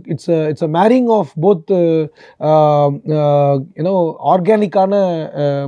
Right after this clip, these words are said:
மொமெண்ட்ஸ்ல இருந்து இன்னொரு பக்கம் ஒரு கிளினிக்கலா அதை, uh, marry பண்ணி ரெண்டுமா இருந்து தான்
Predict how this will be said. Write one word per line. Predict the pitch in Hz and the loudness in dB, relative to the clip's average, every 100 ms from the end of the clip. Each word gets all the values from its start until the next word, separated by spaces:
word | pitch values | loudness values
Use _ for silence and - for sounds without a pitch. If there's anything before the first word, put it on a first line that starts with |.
| 143 | -4
மொமெண்ட்ஸ்ல | 147 165 165 - 147 | -2 0 -2 -2 -2
இருந்து | 131 214 392 _ _ - | 0 -2 -4 _ _ -8
இன்னொரு | 180 214 170 | 0 2 2
பக்கம் | 180 202 202 | -2 0 0
ஒரு | 180 - | 0 0
கிளினிக்கலா | 185 196 185 208 190 | 0 -2 0 2 2
அதை, | 165 156 147 147 127 | 2 -2 -2 -4 -4
uh, | 151 143 139 | -2 -2 -4
marry | 147 156 175 | -2 0 0
பண்ணி | 147 165 202 | -2 -2 0
ரெண்டுமா | 175 196 226 240 240 | -2 -2 -2 0 0
இருந்து | 226 202 190 175 | 0 -2 -2 -6
தான் | 165 202 277 | -2 0 0